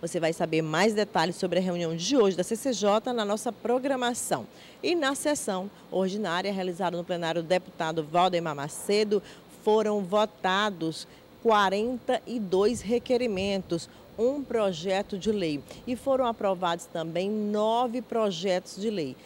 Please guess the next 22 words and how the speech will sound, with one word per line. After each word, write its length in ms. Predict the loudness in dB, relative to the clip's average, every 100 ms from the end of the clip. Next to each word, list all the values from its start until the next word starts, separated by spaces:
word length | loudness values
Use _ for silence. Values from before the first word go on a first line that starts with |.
| -12 -2
dentre 400 | -2 0 -2 0
eles 400 | 2 2 -2 -2
um 100 | -4
que 140 | -6
trata 420 | -6 -2 -2 -2
sobre 400 | -6 -4 -2 0
a 100 | 2
obrigatoriedade 1300 | 2 0 0 -2 0 -2 0 -2 0 0 0 -2 -6 -10 -18 -10
da 300 | -2 0 0
disciplina 720 | -4 -8 -8 -2 0 0 -2
de 160 | -6
conhecimentos 840 | -8 -4 -2 -2 -2 -2 -4 -4 -6
regionais 720 | 0 0 0 -2 -2 0 0
nos 200 | -2 -4
concursos 440 | -6 -4 -6 -6
públicos 300 | -8 -8 -6
realizados 500 | -4 -4 -2 -2 -2
aqui 240 | -4 -4 -4
no 100 | -4
estado 380 | -4 -2 0
do 120 | 0 -4
Piauí. 520 | 2 2 2 0